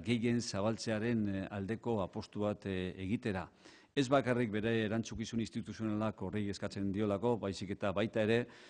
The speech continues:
eh, bitariko, eh, gobernu batean gaudelako, koalizioko gobernu batean da, da gaudelako, eta koalizio gobernu honek bere, eh,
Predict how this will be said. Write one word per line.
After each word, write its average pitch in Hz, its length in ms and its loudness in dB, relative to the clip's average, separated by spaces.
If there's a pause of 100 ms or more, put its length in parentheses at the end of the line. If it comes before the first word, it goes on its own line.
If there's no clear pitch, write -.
(160)
eh, 101 380 -4
bitariko, 110 880 2 (260)
eh, 101 120 -10
gobernu 113 360 6
batean 101 480 2
gaudelako, 104 800 0
koalizioko 101 580 -2
gobernu 98 400 -2
batean 98 320 -2
da, 92 320 -4
da 90 140 -6
gaudelako, 107 680 0
eta 98 240 -6
koalizio 107 460 0
gobernu 107 480 2
honek 117 420 -2
bere, 101 480 -2
eh, 87 280 -8